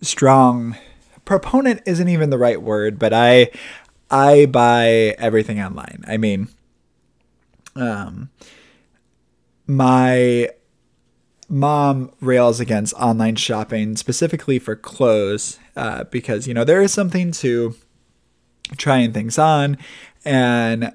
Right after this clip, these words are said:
you know, I don't care how convenient they try to make returns and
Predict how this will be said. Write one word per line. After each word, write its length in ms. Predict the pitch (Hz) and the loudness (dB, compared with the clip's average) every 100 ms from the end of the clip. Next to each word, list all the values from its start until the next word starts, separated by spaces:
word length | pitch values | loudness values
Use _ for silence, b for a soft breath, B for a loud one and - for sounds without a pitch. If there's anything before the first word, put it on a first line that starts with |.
| _ | _
you 80 | 147 | -4
know, 120 | 120 | -2
I 140 | - 156 | 0 0
don't 160 | 175 | 0
care 220 | - 147 | -2 -2
how 360 | 127 123 117 117 | -2 -4 -4 -4
convenient 580 | 117 123 113 110 113 110 | -4 -8 -4 -4 -4 -6
they 120 | 113 | -8
try 220 | - 110 | -8 -6
to 80 | 110 | -4
make 260 | 107 104 110 | -4 -6 -8
returns 640 | - 117 113 107 107 - | -10 -4 -2 -2 -4 -8
and 500 | - 120 107 104 101 | -6 -4 -2 -4 -8